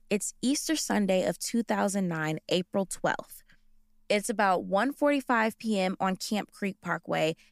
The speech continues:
down by the airport. So visualize with me, you guys. Camp Creek Parkway is a four-lane highway,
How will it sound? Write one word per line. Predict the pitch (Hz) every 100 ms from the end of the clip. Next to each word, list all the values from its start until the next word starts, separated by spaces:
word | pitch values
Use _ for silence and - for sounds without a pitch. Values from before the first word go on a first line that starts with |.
| _
down | 175 180 175
by | 165
the | 160
airport. | - 147 - - - -
So | 208 175 175 - - _ _ -
visualize | 190 254 262 247 226 214
with | 208 208
me, | 202
you | 202
guys. | 196 190 185 185 -
Camp | 240 240
Creek | - 262 -
Parkway | 208 - - 185 175 175 -
is | 180 175 -
a | 175
four-lane | - 196 214 226 226
highway, | 220 175 165 165 160 160